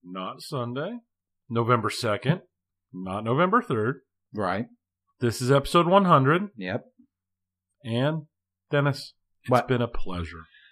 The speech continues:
Speaker 2: Yes, can we stop now? Ugh, can we finally retire?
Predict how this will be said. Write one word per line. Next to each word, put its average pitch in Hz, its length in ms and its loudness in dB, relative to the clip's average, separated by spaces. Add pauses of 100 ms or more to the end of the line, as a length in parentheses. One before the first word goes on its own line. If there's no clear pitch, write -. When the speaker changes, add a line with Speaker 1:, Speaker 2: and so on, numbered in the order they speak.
(120)
Speaker 2:
Yes, 143 340 6
can 151 120 0
we 160 80 2
stop 123 460 2
now? 131 360 2 (400)
Ugh, 120 280 2 (180)
can 127 160 2
we 120 100 2
finally 123 360 2
retire? 107 680 0